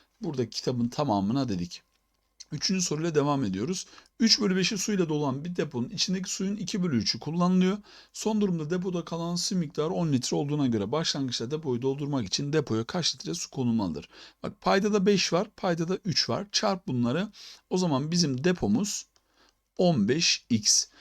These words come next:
Önce bunun üç bölü beşi ile suyla doluymuş. Yani ben on beşin üç bölü beşini bulurken şöyle yan yana ne yapacağız? Çarpacağız. O da nedir? Dokuz x suyla dolu. Şöyle suyla dolu.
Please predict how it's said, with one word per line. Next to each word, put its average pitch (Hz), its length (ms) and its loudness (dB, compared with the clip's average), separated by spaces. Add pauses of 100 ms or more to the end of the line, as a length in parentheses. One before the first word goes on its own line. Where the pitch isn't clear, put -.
(320)
Önce 196 260 4
bunun 202 200 2
üç 208 240 0
bölü 190 180 4
beşi 196 260 4
ile 190 120 4
suyla 185 500 2
doluymuş. 98 540 2
Yani 151 280 -2
ben 165 200 -4
on 175 260 2
beşin 135 320 0
üç - 240 -2
bölü 160 180 0
beşini 151 340 0
bulurken 175 520 -2 (360)
şöyle 143 300 -2
yan 185 220 2
yana 131 280 2
ne 165 80 0
yapacağız? 143 420 0
Çarpacağız. 120 680 -2 (420)
O 196 140 2
da 175 80 2
nedir? 165 280 0
Dokuz 165 340 0
x - 380 -2 (340)
suyla 113 500 0
dolu. 78 220 -4
Şöyle 107 340 -4
suyla 98 400 -2
dolu. 87 320 -6